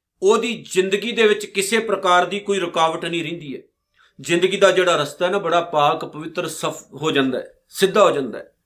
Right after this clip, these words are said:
ਉਹ ਇਨਸਾਨ ਆਪਣੀ ਜ਼ਿੰਦਗੀ 'ਚ ਠੇਡੇ ਨਹੀਂ ਜੇ ਖਾਂਦਾ।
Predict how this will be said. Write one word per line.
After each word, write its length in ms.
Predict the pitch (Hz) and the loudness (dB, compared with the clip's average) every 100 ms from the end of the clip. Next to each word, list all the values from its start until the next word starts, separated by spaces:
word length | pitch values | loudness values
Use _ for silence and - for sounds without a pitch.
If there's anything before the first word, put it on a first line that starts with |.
| _ _ _ _ _ _ _ 127 | _ _ _ _ _ _ _ 2
ਉਹ 160 | 165 | 4
ਇਨਸਾਨ 440 | 175 170 170 165 185 | 6 4 6 6 6
ਆਪਣੀ 260 | 180 185 | 4 2
ਜ਼ਿੰਦਗੀ 440 | 156 160 160 175 175 | 0 -2 -4 -4 2
'ਚ 80 | 180 175 | 2 2
ਠੇਡੇ 280 | 156 156 | -4 -2
ਨਹੀਂ 120 | 165 170 | -2 -2
ਜੇ 120 | 175 | -4
ਖਾਂਦਾ। 480 | 151 143 135 - | -4 -6 -6 -10